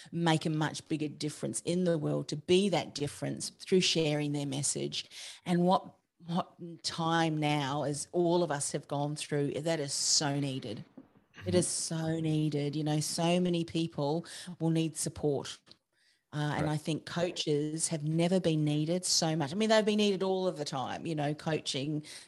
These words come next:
Speaker 1: uh, and, and being coached, um, is so important, but so needed now with all of the mental,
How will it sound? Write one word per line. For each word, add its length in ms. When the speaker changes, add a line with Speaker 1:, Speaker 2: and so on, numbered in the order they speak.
Speaker 1:
uh, 40
and, 520
and 140
being 300
coached, 560
um, 340
is 100
so 280
important, 540
but 320
so 540
needed 440
now 380
with 220
all 220
of 140
the 100
mental, 680